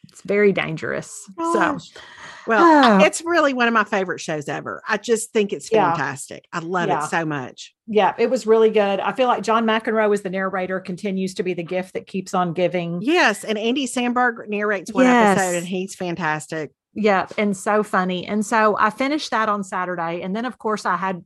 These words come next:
Speaker 1: regret that I finished it so fast. I was like, "Well, now what?"
Speaker 2: Yeah.
Speaker 1: So then I watched, my friend Casey had told me to watch a movie, a Netflix movie called The Wedding Season.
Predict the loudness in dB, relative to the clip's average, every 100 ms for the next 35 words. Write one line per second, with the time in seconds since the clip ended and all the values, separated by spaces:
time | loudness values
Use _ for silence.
0 | -8 -2 -2 -2 -6 -6 -6 -4 -4 -4
1 | -6 -6 -6 -4 -4 -4 -4 -6 -12 -14
2 | _ -10 -10 -6 -6 -4 -2 0 2 2
3 | 0 -8 -8 -10 -16 -20 -10 -2 0 0
4 | 2 2 4 2 4 4 4 2 2 -2
5 | 0 -2 0 0 0 -2 -4 -4 -4 -2
6 | -2 -4 -4 -6 -4 -2 -4 -4 -8 -8
7 | -8 -6 -2 0 0 -2 -2 -2 -2 -2
8 | -4 -6 -4 -4 -6 -14 -18